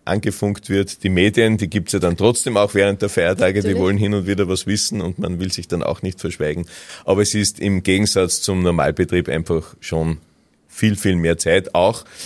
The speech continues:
Speaker 1: äh, für die Familie, was ja gut und wichtig ist.
Speaker 2: Schön, sehr gut. Ähm, abschließend hast du vielleicht einen, weil es ja die letzte Folge auch in diesem Jahr ist, einen Weihnachtswunsch oder Neujahrswunsch für die OberösterreicherInnen?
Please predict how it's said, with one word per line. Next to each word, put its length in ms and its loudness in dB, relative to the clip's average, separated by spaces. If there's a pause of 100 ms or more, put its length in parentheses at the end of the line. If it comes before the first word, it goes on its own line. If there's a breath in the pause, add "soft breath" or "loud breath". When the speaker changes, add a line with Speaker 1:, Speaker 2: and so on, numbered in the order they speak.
(160 loud breath)
Speaker 1:
äh, 320 2
für 200 0
die 100 0
Familie, 540 2
was 180 0
ja 60 -2
gut 200 -8
und 160 -8
wichtig 360 -14
ist. 200 -10 (240)
Speaker 2:
Schön, 360 -8 (180)
sehr 240 -10
gut. 180 -10 (480 loud breath)
Ähm, 480 -2
abschließend 840 -2 (180)
hast 420 -4
du 60 -2
vielleicht 480 -2
einen, 440 -4
weil 120 0
es 80 -6
ja 60 -2
die 120 0
letzte 480 -2
Folge 420 -4
auch 160 -4
in 160 -6
diesem 320 -8
Jahr 300 -4
ist, 240 -10
einen 500 -6
Weihnachtswunsch 840 -6
oder 200 -8
Neujahrswunsch 1160 -2
für 140 -4
die 120 -6
OberösterreicherInnen? 1160 -4